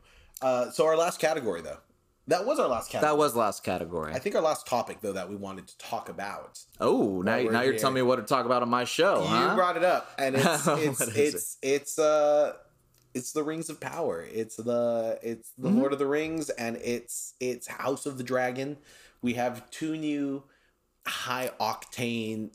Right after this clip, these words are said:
Speaker 1: large
Speaker 2: What we'll call
Speaker 1: budgeted
Speaker 2: high fantasy.
Speaker 1: high fantasy.
Speaker 2: Yeah.
Speaker 1: Um, taking, taking over, taking over the attention of the populace right now. It seems like all anybody's talking about are these two shows. They're discontent for these shows, or they're
Speaker 2: I, but
Speaker 1: in love
Speaker 2: I, I
Speaker 1: with
Speaker 2: still
Speaker 1: them.
Speaker 2: feel like nothing has captured,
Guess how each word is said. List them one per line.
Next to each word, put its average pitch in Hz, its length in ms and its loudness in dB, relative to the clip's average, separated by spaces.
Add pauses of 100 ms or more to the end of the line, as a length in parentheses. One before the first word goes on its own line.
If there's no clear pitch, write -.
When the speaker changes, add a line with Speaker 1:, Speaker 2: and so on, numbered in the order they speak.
Speaker 1:
large 117 560 0
Speaker 2:
What 143 80 8
we'll 151 120 6
call 151 260 4
Speaker 1:
budgeted 120 120 0
Speaker 2:
high 131 200 4
fantasy. 110 640 -2
Speaker 1:
high 135 360 -2
fantasy. 107 680 -4
Speaker 2:
Yeah. 80 220 -6 (120)
Speaker 1:
Um, 107 460 -6 (720)
taking, 165 340 -2
taking 160 380 0
over, 127 420 2 (240)
taking 147 260 0
over 127 240 4
the 120 160 2
attention 113 360 -4
of 101 60 -4
the 104 80 -2
populace 104 460 -4
right 101 140 -4
now. 98 200 -8
It 98 100 -10
seems 117 240 -6
like 104 200 -4 (100)
all 131 260 2
anybody's 120 340 -2
talking 110 220 -2
about 107 220 0
are 107 40 -4
these 107 220 -6
two 113 100 -8
shows. 104 440 -4 (340)
They're 120 140 0
discontent 127 760 -4
for 113 120 -6
these 107 180 -6
shows, 107 420 -4
or 101 260 -4
they're 104 100 0
Speaker 2:
I, 165 120 2
but 170 200 4
Speaker 1:
in 165 100 4
love 151 100 0
Speaker 2:
I, 156 40 6
I - 20 4
Speaker 1:
with 147 80 0
Speaker 2:
still 170 300 4
Speaker 1:
them. 185 100 -8
Speaker 2:
feel 175 160 6
like 139 300 4
nothing 123 480 2
has 117 200 0
captured, 104 800 -2